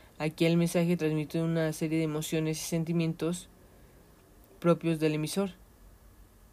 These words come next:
Esta es la más subjetiva de todas las funciones lingüísticas.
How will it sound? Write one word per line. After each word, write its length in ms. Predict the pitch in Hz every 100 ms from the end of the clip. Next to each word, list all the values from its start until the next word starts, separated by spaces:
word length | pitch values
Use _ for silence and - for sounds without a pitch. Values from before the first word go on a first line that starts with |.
| -
Esta 400 | 160 175 - 190
es 320 | 170 165 - - - - -
la 200 | 165 156
más 260 | 160 170
subjetiva 520 | 180 185 180 175 165 175
de 120 | 151
todas 380 | - 170 185 170
las 120 | 156
funciones 400 | 143 151 151 151
lingüísticas. 760 | 135 131 135 - - - -